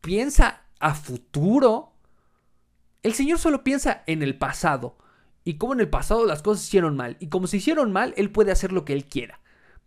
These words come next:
para corregir lo que él cree que se hizo mal. Él no entiende todos estos mecanismos. Lo único que quiere es que ese dinero regrese a su bolsillo. Y su bolsillo me refiero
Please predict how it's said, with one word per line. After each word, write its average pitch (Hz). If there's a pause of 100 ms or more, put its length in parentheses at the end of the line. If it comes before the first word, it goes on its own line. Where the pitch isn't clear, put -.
para 139
corregir 139
lo 143
que 147
él 196
cree 214
que 170
se 143
hizo 127
mal. 113 (1500)
Él 240
no 233
entiende 220
todos 214
estos 208
mecanismos. 175
Lo 190
único 240
que 156
quiere 202
es 208
que 208
ese -
dinero 170 (180)
regrese 147 (480)
a 151
su -
bolsillo. 127 (640)
Y 170
su -
bolsillo 170
me 139
refiero 151